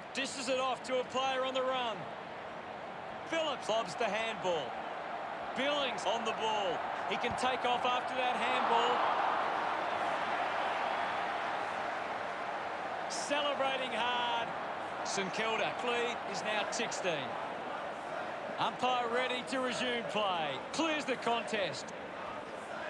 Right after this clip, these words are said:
Puts on a big hit. Ross releases the ball. With the ball now. Sinclair doesn't connect well at all. It doesn't score. Out on the full.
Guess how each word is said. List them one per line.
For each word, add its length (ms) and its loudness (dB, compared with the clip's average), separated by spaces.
Puts 240 2
on 100 4
a 140 4
big 180 4
hit. 500 2
Ross 360 2
releases 440 0
the 100 -2
ball. 340 2
With 180 2
the 100 4
ball 320 2
now. 420 0
Sinclair 640 0
doesn't 380 0
connect 400 0
well 260 2
at 60 0
all. 400 0
It 160 2
doesn't 360 0
score. 440 0
Out 140 2
on 120 2
the 100 2
full. 420 2